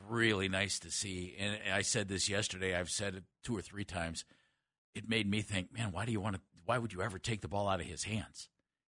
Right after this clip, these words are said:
He's so good at it." I know Darius is good at passing the ball, too. I just thought it was such a great dynamic with Donovan orchestrating for other guys while still getting his twenty-eight per game. Really, really well done.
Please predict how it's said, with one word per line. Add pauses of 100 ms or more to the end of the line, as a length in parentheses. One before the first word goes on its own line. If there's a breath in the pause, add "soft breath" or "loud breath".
He's
so
good
at
it."
I
know
Darius
is (160)
good
at
passing
the
ball,
too. (380 soft breath)
I
just
thought
it
was
such
a
great
dynamic (460)
with
Donovan (120)
orchestrating
for
other
guys (240 soft breath)
while
still
getting
his
twenty-eight
per
game. (1120)
Really,
really
well
done.